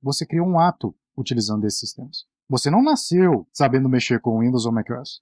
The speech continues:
Você criou um ato de anos ou de décadas. Por isso que você acha ele muito fácil.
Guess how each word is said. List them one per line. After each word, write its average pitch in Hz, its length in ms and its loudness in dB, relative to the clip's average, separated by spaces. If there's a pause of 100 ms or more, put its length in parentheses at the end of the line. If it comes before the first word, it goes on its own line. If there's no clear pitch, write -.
(120)
Você 160 220 -6
criou 190 180 0
um 185 80 2
ato 165 300 -4 (260)
de 127 260 4
anos 269 360 2
ou 202 160 2
de 196 140 0
décadas. - 600 -6 (360)
Por 294 140 4
isso 285 180 4
que - 60 -4
você 202 180 0
acha 170 200 0
ele 165 80 0
muito 165 200 0
fácil. 156 400 -2